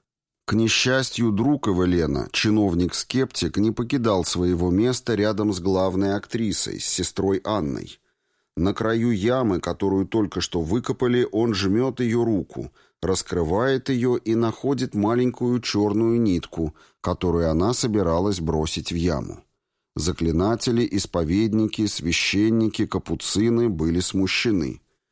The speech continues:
Бесстрашный Эвелен начал по своему почину следствие и скоро докопался до самой сути.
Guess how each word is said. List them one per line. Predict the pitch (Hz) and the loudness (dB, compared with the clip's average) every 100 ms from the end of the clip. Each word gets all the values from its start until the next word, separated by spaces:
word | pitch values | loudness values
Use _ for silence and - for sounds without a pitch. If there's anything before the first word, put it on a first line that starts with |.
| _ _ _ - | _ _ _ -8
Бесстрашный | 78 107 - 123 165 - 151 143 | -4 -2 -2 0 0 0 0 0
Эвелен | 127 117 117 135 139 | 0 2 2 2 2
начал | 117 123 - 123 | 2 0 -2 -4
по | 120 | -2
своему | - 107 107 107 107 | -2 2 2 2 2
почину | 101 - 117 120 123 | -2 -2 -2 -2 -2
следствие | - 120 90 - - 69 55 - _ _ | -2 -2 -2 -4 -8 -8 -8 -16 _ _
и | 80 | -10
скоро | - - 120 139 | -8 -4 -2 -2
докопался | 131 117 - 110 113 113 | -2 -4 -2 -2 0 -2
до | 95 87 | -2 -2
самой | - 80 90 | -2 -2 -2
сути. | 90 - 67 - - | -2 -4 -6 -8 -8